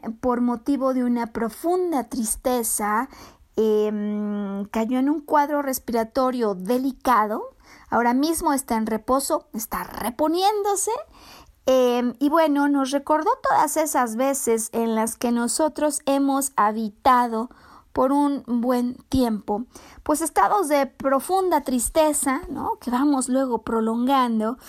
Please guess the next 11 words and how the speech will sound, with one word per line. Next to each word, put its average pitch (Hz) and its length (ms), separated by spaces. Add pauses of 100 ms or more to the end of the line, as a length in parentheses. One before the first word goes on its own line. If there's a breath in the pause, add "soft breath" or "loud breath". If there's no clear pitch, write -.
(380 loud breath)
y 285 160
que 311 180
nos 294 180
hacen 494 340 (100)
dejarle 302 540
de 269 100
entender 226 520
a 277 80
la 247 100
vida, 277 340 (220)
¿no? 254 380